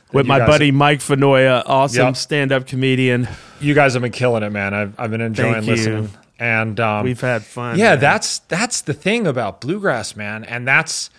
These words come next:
Speaker 1: when I look back and, you know, I, I keep a, I keep a journal with music because as I progress and try to evolve, I find that it's,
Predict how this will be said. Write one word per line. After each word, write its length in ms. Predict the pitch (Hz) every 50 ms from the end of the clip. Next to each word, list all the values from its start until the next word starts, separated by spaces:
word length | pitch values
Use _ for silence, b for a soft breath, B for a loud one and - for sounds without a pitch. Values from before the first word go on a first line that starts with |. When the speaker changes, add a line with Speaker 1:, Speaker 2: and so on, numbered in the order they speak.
| b b b b b b b b _
Speaker 1:
when 140 | - 131 135 -
I 260 | 127 131 165 220 226
look 300 | 196 165 156 147 147 - -
back 440 | 139 127 123 123 123 120 - - - B B B B B B _
and, 440 | 143 135 127 127 127 127 123 123 -
you 100 | 139 139
know, 100 | 123 117
I, 200 | 131 143 156 165 -
I 140 | - 143 165
keep 300 | 165 - - 180 165 - 160
a, 260 | 139 131 123 113 b b b b b b b -
I 120 | - 143
keep 220 | 143 - 185 -
a 40 | 160 135
journal 580 | 107 120 139 139 139 131 123 117 110 95 87 - _ _ _ _ _
with 220 | - 127 120 - 113
music 480 | 117 113 113 113 101 110 95 - _
because 420 | - 117 - 120 123 113 98 - b b b b b b b b b b b b b b b b b b _ _ _ _
as 200 | - 147 147 135
I 420 | 165 160 160 160 160 156 151 143 B B B B B B _ _ _ _ _ _ _ _ _ _
progress 840 | - 180 175 151 147 208 220 208 208 202 190 170 - - - - - - -
and 240 | 151 147 139 135 -
try 240 | - - 165 160 156
to 140 | 151 143 139
evolve, 760 | 131 120 117 139 143 143 139 139 135 131 127 113 - - - _ _ -
I 80 | 131
find 360 | 131 - - 190 220 262 247 208
that 100 | 175 143
it's, 280 | 127 - - - -